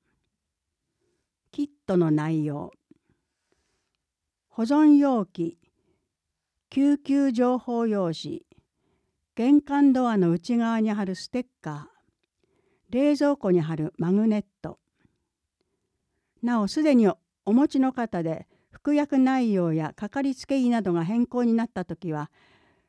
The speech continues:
救急情報用紙を更新してください。必要な方は担当に電話をするか、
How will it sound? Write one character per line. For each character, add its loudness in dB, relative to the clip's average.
救 0
急 0
情 0
報 -4
用 -2
紙 -6
を -2
更 -8
新 -2
し -12
て -8
く -12
だ -8
さ -12
い。 -16
必 -8
要 2
な 0
方 -6
は -4
担 -4
当 -4
に 0
電 -2
話 -2
を -2
す -8
る -6
か、 -10